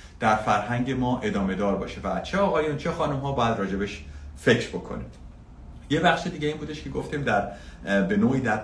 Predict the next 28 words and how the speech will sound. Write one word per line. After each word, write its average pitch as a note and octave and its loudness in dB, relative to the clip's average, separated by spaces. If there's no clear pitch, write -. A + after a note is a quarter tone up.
انتقاد A#2 6
از - 4
رفتار F#2+ -2
بعضی F#2 0
از F2 -4
خانم‌ها A#2 0
راجع A2+ 2
به C3 0
صحبتی A#2 0
هم B2+ -2
که B2 -4
خیلی B2 -2
وقتا A#2 0
رفتار A#2+ 2
غیرتی C3+ 0
مرد B2 -2
رو B2 -2
به A2+ -4
اشتباه A2 0
نشانه G#2+ 2
عشق A#2+ 0
و - 2
علاقه G2 2
اون D3+ 0
فرد C3+ 2
به C3 -4
خودمون B2 -4
می‌بینیم، A#2 0